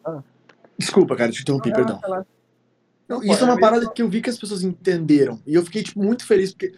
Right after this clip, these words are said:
Speaker 2: volta e meia eu leio uns comentários que eu fico muito feliz, tipo, cara, muita, eu juro pra você, muita gente fala, "Porra, esse é meu canal favorito", pelo foda-se, é tipo, é uma produtora foda,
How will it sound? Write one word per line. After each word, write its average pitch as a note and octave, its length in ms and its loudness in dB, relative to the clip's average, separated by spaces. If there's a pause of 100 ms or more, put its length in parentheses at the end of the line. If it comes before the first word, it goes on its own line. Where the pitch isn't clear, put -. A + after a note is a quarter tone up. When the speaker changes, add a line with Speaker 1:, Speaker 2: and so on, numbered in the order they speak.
(200)
Speaker 2:
volta F3+ 220 -2
e - 40 -6
meia G3+ 80 0
eu G3+ 40 2
leio G3 120 0
uns G3 80 -8
comentários F#3+ 480 -2
que G3+ 80 -12
eu - 40 -20
fico - 160 -8
muito F#3+ 240 -2
feliz, F#3+ 280 0
tipo, - 300 -6 (320)
cara, D#3+ 260 4
muita, G3+ 400 0
eu D#3+ 100 -6
juro D#3 360 -2
pra G3+ 80 2
você, F3 260 -2
muita F#3 360 -4
gente F3+ 240 -2
fala, B2 320 0 (360)
"Porra, G3 220 4
esse E3+ 140 -2
é F3+ 40 -6
meu F3+ 120 -4
canal F#3 280 -4
favorito", F#3+ 540 -6 (260)
pelo G#3 220 2
foda-se, - 500 -6
é E3+ 80 -6
tipo, F3 380 -4 (480)
é F#3 160 4
uma A#3+ 220 -2
produtora F#3+ 480 -6
foda, C#3+ 440 -8